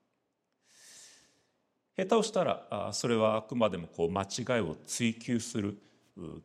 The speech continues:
検事のような厳しさかもしれませんが、えー、神様の前に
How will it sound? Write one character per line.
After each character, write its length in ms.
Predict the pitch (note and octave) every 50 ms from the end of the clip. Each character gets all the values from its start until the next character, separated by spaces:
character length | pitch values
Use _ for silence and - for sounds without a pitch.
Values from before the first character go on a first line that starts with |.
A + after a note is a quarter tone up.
| _ -
検 280 | - - D3+ C#3 A2+ E2+
事 220 | - - F#2 D#2 - _ _ _ - B2 A#2+ - - F#2+
の 100 | F2+ F2
よ 160 | F#2+ G2+ F#2+
う 20 | D#2
な 120 | D2 C#2+ -
厳 220 | - - E2+ G2 F#2
し 140 | - -
さ 180 | G#2+ - - G2
か 200 | - - - A#2
も 460 | G#2 F#2 D2 - - - - C#2 C2+ C2+
し 160 | - - -
れ 80 | E2
ま 140 | C#2+ C#2+ C#2
せ 160 | - - E2+
ん 140 | C#2+ C#2 D2
が、 160 | D2+ F#2+ G#2+ - _ _ _ _ _ _ _ _ _ _ _ _ _ _ _ _ _ _
え 260 | - - - - -
ー、 20 | - _ _ _
神 240 | - - G#3 G#3 G#3
様 300 | G3+ - - C#3 A2+ G2+
の 140 | F#2 F2+ E2+
前 360 | D#2+ E2+ G#2 D3 F#3 F#3+ D#3+
に 220 | F#2 D2 C#2 C#2+